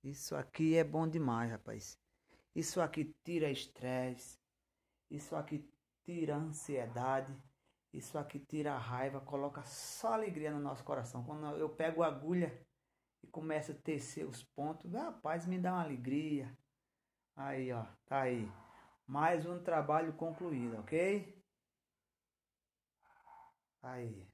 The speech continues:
bom demais. Fiquem todos com Deus. Vou, tô finalizando o vídeo, beleza? Mais uma vez, aprecie aí a qualidade.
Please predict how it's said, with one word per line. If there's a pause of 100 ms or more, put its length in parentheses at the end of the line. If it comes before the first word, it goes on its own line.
(120)
bom
demais. (1120)
Fiquem
todos
com
Deus.
Vou,
tô
finalizando
o
vídeo,
beleza? (640)
Mais
uma
vez,
aprecie
aí
a
qualidade.